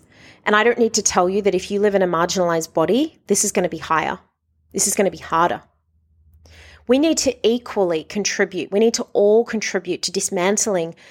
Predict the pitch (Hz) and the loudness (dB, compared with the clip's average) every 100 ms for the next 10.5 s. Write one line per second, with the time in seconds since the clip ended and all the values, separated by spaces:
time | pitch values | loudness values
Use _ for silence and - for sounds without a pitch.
0 | _ 208 - 254 - 302 294 294 214 - | _ -2 2 0 2 0 0 0 -2 -4
1 | - 190 - - - - - - 202 196 | -4 -2 -4 -4 -10 -10 -8 -2 0 0
2 | - 190 180 175 165 - 170 - 175 - | 0 0 0 -2 -8 -6 -6 -4 -6 -8
3 | - _ _ _ _ - - 220 - 214 | -14 _ _ _ _ -20 -4 -2 0 2
4 | 226 - 220 - - 190 190 175 160 190 | 2 0 -6 -4 0 0 2 0 -2 -6
5 | 185 180 180 160 - _ _ _ _ _ | -6 -4 -4 -6 -12 _ _ _ _ _
6 | - _ 226 247 240 247 330 202 175 - | -20 _ -2 0 -2 -2 0 2 2 2
7 | 214 202 - 180 190 - _ 202 190 208 | 0 0 0 0 0 -2 _ -6 0 -2
8 | 196 - 202 165 165 - _ - 190 196 | 0 -2 -2 0 -2 -6 _ 2 2 2
9 | 208 185 - 220 - 196 - 180 156 160 | -2 -2 -4 -2 0 -2 -2 -4 -6 -4
10 | 190 156 - - | -2 -2 -6 -18